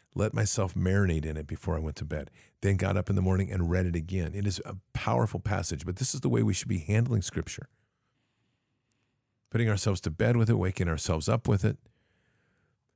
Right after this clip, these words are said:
These are things that then marinate into the very core of the being that we are. And in so doing, we start to lift ourselves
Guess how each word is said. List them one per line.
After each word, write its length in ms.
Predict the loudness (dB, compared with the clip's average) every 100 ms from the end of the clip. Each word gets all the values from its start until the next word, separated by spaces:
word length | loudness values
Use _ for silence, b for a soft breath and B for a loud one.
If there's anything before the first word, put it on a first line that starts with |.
| 0
These 200 | 2 2
are 60 |
things 260 | 4 4 4
that 120 | 2
then 220 | 4 4
marinate 400 | 6 6 6 4
into 220 | 2 2 2
the 80 |
very 200 | 2 2
core 400 | 0 0 4 4
of 60 | 4
the 80 | 0
being 300 | 0 -2 -2
that 100 | -4
we 140 | -2
are. 180 | 0 2
And 100 | 0
in 80 | -2
so 200 | 0 -2
doing, 360 | 0 2 4
we 80 | 2
start 280 | 0 -2 0
to 80 | 0
lift 280 | 2 0 0
ourselves 640 | -2 -2 0 0 -2